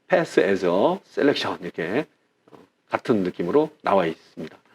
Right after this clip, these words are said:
뭐 기타 여기 보면 여러분들 관심을 가져주시면 좀 좋은, 어, 시험과도 관련이 있어요. 자, 보기 싫다, 워크 패스, 아니 패스를 안 보이게. 너무 붙어 있는 분들은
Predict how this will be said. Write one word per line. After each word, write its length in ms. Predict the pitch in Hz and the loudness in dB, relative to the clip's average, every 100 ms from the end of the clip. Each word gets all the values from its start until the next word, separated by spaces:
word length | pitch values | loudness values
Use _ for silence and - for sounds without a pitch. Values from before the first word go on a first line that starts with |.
| _ _ - _ _ - - _ | _ _ -20 _ _ -20 -20 _
뭐 100 | - | -4
기타 480 | - 170 202 160 170 117 | 0 4 8 10 10 8
여기 160 | 117 | 6
보면 400 | 117 120 160 98 - _ - - | 6 6 6 4 -2 _ -20 0
여러분들 440 | 117 123 131 117 - _ _ - | 4 6 6 4 0 _ _ -2
관심을 400 | 139 139 160 151 | 4 6 6 4
가져주시면 680 | - 107 117 110 127 120 113 | 4 4 4 2 2 2 2
좀 280 | 110 104 95 | 0 -2 -2
좋은, 480 | - 123 110 123 110 _ _ _ _ _ - | 2 4 6 2 0 _ _ _ _ _ -4
어, 240 | 98 98 | 2 2
시험과도 520 | 101 - 277 247 220 - | 4 6 8 10 8 8
관련이 380 | 113 117 107 | 6 6 6
있어요. 540 | 92 - 92 95 170 214 _ _ _ - - - | 2 0 0 4 2 0 _ _ _ -20 -20 -4
자, 300 | 113 98 85 - - | 0 2 0 -4 2
보기 260 | 143 170 | 6 6
싫다, 640 | - 214 190 - 156 85 - _ | 6 6 4 6 6 6 0 _
워크 400 | 104 131 131 151 | 6 6 6 2
패스, 520 | - 131 135 107 87 - | 6 6 6 2 2 2
아니 420 | 110 131 196 202 | 4 6 6 2
패스를 360 | - 156 147 104 | 0 4 4 4
안 140 | 98 | 4
보이게. 520 | 110 92 87 113 180 - _ _ _ _ _ - | 4 4 2 2 0 -6 _ _ _ _ _ 2
너무 200 | 117 123 | 2 2
붙어 260 | - 165 | 4 6
있는 180 | 156 147 | 8 8
분들은 440 | 131 147 202 110 | 8 8 6 4